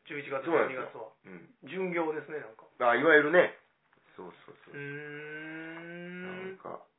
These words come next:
Speaker 2: はい、いろいろありますけど、なんか早いな。
Speaker 1: ね？一年。
Speaker 2: 毎回言うけど、この時期。
Speaker 1: 早いですね。
Speaker 2: うん。
Speaker 1: ほんまに早いですわ。
Speaker 2: うんうんうん。何の法則やったっけね。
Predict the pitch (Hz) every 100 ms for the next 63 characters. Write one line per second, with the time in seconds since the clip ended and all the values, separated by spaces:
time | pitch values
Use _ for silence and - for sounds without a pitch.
0 | _ - 87 82 78 - _ - - -
1 | - - - _ _ _ _ _ _ _
2 | - 65 - - - - - 92 - -
3 | - - 160 - 104 - - - - 143
4 | 247 135 131 - - _ _ _ _ _
5 | _ _ - - - - - - 135 -
6 | 226 - - 165 180 165 127 117 107 -
7 | 135 123 151 127 117 95 98 107 107 92
8 | - 73 - _ _ _ - 127 123 117
9 | 113 123 123 131 151 165 147 143 - -
10 | - - _ - 139 135 139 139 175 160
11 | - _ _ _ - - - - - _
12 | - _ _ _ _ _ _ - 92 90
13 | 92 101 160 - - 131 - - - -